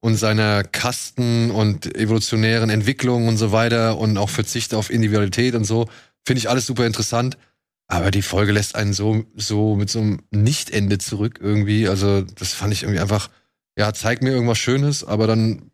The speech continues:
hör halt einfach auf, so. Also ich fand, mir hat die Folge nicht wirklich was gegeben. Außer halt eben die Idee, dass der Mensch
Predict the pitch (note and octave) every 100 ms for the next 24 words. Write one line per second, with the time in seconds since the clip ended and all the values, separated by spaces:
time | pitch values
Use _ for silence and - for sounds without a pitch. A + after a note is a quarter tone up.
0 | G#2 A#2 A#2 G#2 G#2+ G2 F#2 F#2 - F2+
1 | F2+ - G2 G2+ F#2 - G#2 G#2+ - -
2 | G#2+ A2 A2 G#2+ A#2 A2+ A2 G#2 G#2+ G2+
3 | G#2 G2+ G#2 G2+ G2+ - _ _ - -
4 | - - - - D3 D3 C3+ B2+ C3 B2+
5 | A2 A#2 A#2 A#2+ B2 A2+ - - _ A2+
6 | A2 A2+ A2+ A#2+ B2+ - -